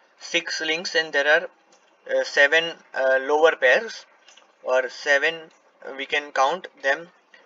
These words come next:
So this is one, this is two, this is three, this is four, this is fifth, and sixth. So there are six links, and don't count this triangular link as three different links from this joint to this joint, because it has been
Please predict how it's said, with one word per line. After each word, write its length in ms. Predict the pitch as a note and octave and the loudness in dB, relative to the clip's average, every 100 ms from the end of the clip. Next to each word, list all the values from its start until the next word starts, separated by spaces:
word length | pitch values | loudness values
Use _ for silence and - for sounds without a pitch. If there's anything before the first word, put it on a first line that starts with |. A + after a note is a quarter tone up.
| _ _ _ - - _ _ _ _ _ _ _ _ - _ - | _ _ _ -20 -20 _ _ _ _ _ _ _ _ -20 _ -20
So 60 | B2+ | -14
this 160 | C3 | -10
is 160 | D3+ C#3 | -10 -10
one, 500 | B2 B2+ C3+ F3 G3+ _ _ _ _ | -2 -2 -2 -6 -16 _ _ _ _
this 200 | C3 - | -10 -8
is 140 | C#3 | -10
two, 360 | - D3+ D3+ F#3 | -12 -12 -10 -12
this 200 | C#3+ C#3+ | -12 -12
is 120 | D3 - | -12 -12
three, 320 | C#3+ C#3+ F#3 | -8 -8 -8
this 240 | D3 C#3 | -10 -10
is 120 | C#3+ | -10
four, 340 | - C#3+ D#3 C#3 | -12 -6 -6 -6
this 180 | C#3+ C3+ | -14 -12
is 160 | C3+ - | -12 -12
fifth, 380 | - E3+ - | -8 -8 -6
and 160 | D3+ C#3+ | -8 -6
sixth. 340 | C#3+ - - - - - _ | -8 -8 -16 -18 -20 -20 _
So 60 | |
there 200 | C3+ C3+ | 2 4
are 80 | D3+ | 4
six 340 | - F3 - D#3+ | 2 -2 -2 -6
links, 400 | D3 A#2 - - - - | -6 -8 -16 -18 -20 -14
and 140 | C3+ C3 | -2 6
don't 360 | C3 E3 E3+ | 8 8 4
count 360 | E3 D#3 F3+ E3+ | 2 4 2 0
this 240 | E3+ - | -2 -2
triangular 560 | - D3 C#3 D#3 D#3 E3 | 2 6 6 4 2 2
link 300 | D#3 F3 G3 | 2 -6 2
as 320 | D#3+ E3 - _ - _ - | 2 2 -8 _ -20 _ -4
three 200 | D#3 E3 | 2 4
different 400 | D#3+ E3 D#3+ D#3 | 4 2 0 2
links 220 | D#3+ - | -4 -6
from 240 | - D#3 | -6 -6
this 200 | D3 D3 | -4 -6
joint 300 | - D3+ D3+ | -4 -2 -2
to 80 | D3 | -4
this 180 | C#3+ C3+ | -6 -8
joint, 280 | C#3+ B2 A#2 | -4 -6 -6
because 320 | C3 D3 C#3+ | -6 -4 -4
it 160 | C#3+ D#3+ | -6 -6
has 180 | C#3+ D3 | -8 -6
been 200 | D#3 | -10